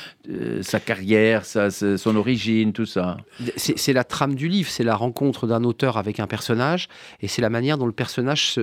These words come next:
Speaker 2: se dérobe en permanence. C'est, on n'arrive pas à attraper le personnage. C'est ce que je raconte dans le livre.
Speaker 1: Oui.
Speaker 2: J'ai vraiment peiné. D'abord, on va faire des recherches, on va à la rencontre de, du, du, des matériaux humains, comme un historien ou un sociologue, on va essayer de parler avec ceux qui l'ont connu, on va essayer de reconstituer le personnage.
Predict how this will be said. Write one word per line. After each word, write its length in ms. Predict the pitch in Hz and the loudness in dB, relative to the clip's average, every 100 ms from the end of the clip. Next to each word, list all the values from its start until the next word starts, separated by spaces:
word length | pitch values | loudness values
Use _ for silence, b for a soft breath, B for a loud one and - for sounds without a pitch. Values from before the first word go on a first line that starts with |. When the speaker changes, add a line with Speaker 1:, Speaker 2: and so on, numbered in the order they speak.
| - | -4
Speaker 2:
se 160 | - | -4
dérobe 400 | 107 123 123 147 | 2 2 2 0
en 80 | 110 | -2
permanence. 840 | - 165 120 123 139 151 - - - | 0 0 2 0 0 0 -2 -6 -6
C'est, 200 | 117 98 | -6 -2
on 120 | 117 | 0
n'arrive 260 | 120 117 - | 0 -2 -2
pas 140 | 180 | 0
à 20 | |
attraper 300 | 135 - - | 0 0 -2
le 80 | 107 | -2
personnage. 420 | 101 - 101 101 - | -4 -2 -2 -2 -6
C'est 160 | - | -6
ce 60 | 107 | -2
que 100 | 127 | 0
je 60 | 107 | 0
raconte 280 | 117 135 120 | 0 0 2
dans 100 | 127 | 2
le 60 | |
livre. 180 | 160 117 B | 2 -2 B
Speaker 1:
Oui. 140 | 165 170 | -2 2
Speaker 2:
J'ai 260 | 113 131 135 | 4 4 2
vraiment 460 | 117 110 120 135 135 | 0 2 4 2 0
peiné. 320 | 143 160 151 B B B B - | 2 2 0 B B B B -2
D'abord, 260 | 110 123 | 2 2
on 80 | 104 | 2
va 160 | 101 98 | 0 0
faire 220 | - 87 | 0 -2
des 80 | 95 | -2
recherches, 420 | - 156 - - B B B - | -2 -2 -2 -4 B B B -2
on 60 | |
va 140 | 110 117 | 2 2
à 40 | |
la 100 | 107 | 2
rencontre 480 | 101 95 113 110 95 | 0 -2 -4 -4 -2
de, 160 | 98 82 | -2 -2
du, 180 | 95 | -4
du, 160 | 76 92 | -4 -4
des 120 | 87 | -2
matériaux 500 | 101 101 110 107 110 | -2 0 -2 0 2
humains, 220 | 110 147 | 2 2
comme 180 | 175 113 | 0 0
un 100 | 104 | 0
historien 460 | 110 - 120 117 127 | -4 -2 0 2 2
ou 140 | 113 | 2
un 40 | 107 | 0
sociologue, 480 | 110 - 123 165 127 | -2 0 2 2 0
on 40 | |
va 100 | 101 | -2
essayer 200 | 104 113 | -2 -4
de 60 | - | -4
parler 240 | 110 135 | -2 0
avec 180 | 107 110 | 0 -2
ceux 140 | - | -4
qui 160 | 120 110 | -4 -4
l'ont 100 | 113 | -2
connu, 320 | 131 135 185 B B B B | 2 2 2 B B B B
on 60 | 117 | 2
va 100 | 127 | 4
essayer 180 | 131 143 | 4 4
de 40 | |
reconstituer 580 | 131 165 185 - 147 160 | 4 2 0 -2 -2 0
le 40 | 147 | 0
personnage. 560 | 139 - 135 190 - | -2 0 0 -2 -4